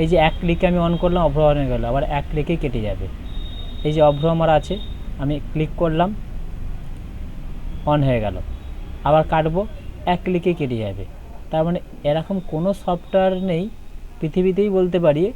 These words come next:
বাংলা সফটওয়্যারের মধ্যে, সে এসটিএম হোক, বিজয় হোক, বা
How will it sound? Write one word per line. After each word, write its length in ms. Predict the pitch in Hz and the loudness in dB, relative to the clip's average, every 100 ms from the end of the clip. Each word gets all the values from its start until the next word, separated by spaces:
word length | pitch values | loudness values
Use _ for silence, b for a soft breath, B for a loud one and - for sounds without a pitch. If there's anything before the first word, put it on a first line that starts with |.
| - - - - - - 131 | -6 -12 -12 -12 -12 -4 0
বাংলা 240 | 151 170 180 | 0 0 0
সফটওয়্যারের 400 | 180 - 180 170 147 | -2 0 2 2 2
মধ্যে, 300 | 143 127 151 190 | -2 -2 -2 -4
সে 100 | - 151 151 | -4 -2 -2
এসটিএম 380 | - 170 175 170 | -2 -2 0 0
হোক, 120 | 170 175 - - - - - 123 | 0 0 -4 -12 -14 -14 -10 -4
বিজয় 340 | 135 156 170 160 | -2 2 2 2
হোক, 140 | 170 180 - - - - 127 | 0 0 -4 -8 -12 -8 0
বা 140 | 135 | 2